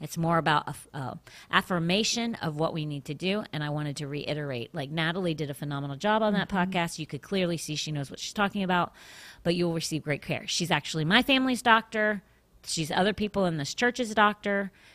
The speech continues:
Speaker 1: and, uh, I can't say enough great things about her. The next thing I wanna, uh, bring up to you is today, my husband turned me on to this, like,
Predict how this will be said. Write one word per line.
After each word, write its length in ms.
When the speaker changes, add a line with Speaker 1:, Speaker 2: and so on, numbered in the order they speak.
Speaker 1:
and, 360
uh, 220
I 60
can't 240
say 120
enough 180
great 180
things 200
about 180
her. 100
The 140
next 260
thing 160
I 60
wanna, 240
uh, 120
bring 260
up 120
to 120
you 160
is 160
today, 560
my 160
husband 840
turned 300
me 200
on 240
to 140
this, 380
like, 360